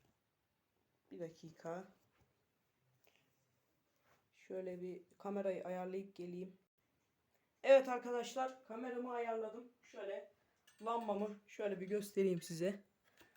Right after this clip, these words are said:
Arkadaşlar, lamba bayağı büyük. Görüyorsunuz. Gerçekten kocaman.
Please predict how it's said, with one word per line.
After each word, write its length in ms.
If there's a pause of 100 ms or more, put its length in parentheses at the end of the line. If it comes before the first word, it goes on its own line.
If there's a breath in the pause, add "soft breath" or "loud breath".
(200 loud breath)
Arkadaşlar, 500
lamba 640
bayağı 360
büyük. 560 (440)
Görüyorsunuz. 760 (220)
Gerçekten 520
kocaman. 500